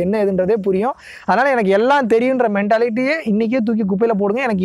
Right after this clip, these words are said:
எதுவும் தெரியாதுன்னு" உட்காருங்க. இது உங்க நல்லதுக்கு தான் சொல்றேன். பிரபஞ்சம் பேச ஆரம்பிக்கும் உங்களுக்குள்ள. கண்ணை மூடி அப்படியே கேட்க ஆரம்பிச்சீங்கன்னா, பல ரகசியங்களை வந்து ஒரு செகண்ட்ல, ஒரு ஃபிளாஷ்ல வந்து ஒரு ஆயிரம் விஷயம், ரெண்டாயிரம் விஷயத்த சொல்லிட்டு போகும். பேசிக்கிட்டே இருக்கும், பேசிக்கிட்டே இருக்கும், பேசிக்கிட்டே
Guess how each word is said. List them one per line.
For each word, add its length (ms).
எதுவும் 280
தெரியாதுன்னு" 420
உட்காருங்க. 380
இது 160
உங்க 320
நல்லதுக்கு 340
தான் 140
சொல்றேன். 340
பிரபஞ்சம் 580
பேச 240
ஆரம்பிக்கும் 420
உங்களுக்குள்ள. 380
கண்ணை 360
மூடி 280
அப்படியே 320
கேட்க 340
ஆரம்பிச்சீங்கன்னா, 460
பல 300
ரகசியங்களை 520
வந்து 280
ஒரு 200
செகண்ட்ல, 400
ஒரு 200
ஃபிளாஷ்ல 520
வந்து 180
ஒரு 120
ஆயிரம் 360
விஷயம், 220
ரெண்டாயிரம் 300
விஷயத்த 260
சொல்லிட்டு 300
போகும். 280
பேசிக்கிட்டே 480
இருக்கும், 240
பேசிக்கிட்டே 480
இருக்கும், 300
பேசிக்கிட்டே 500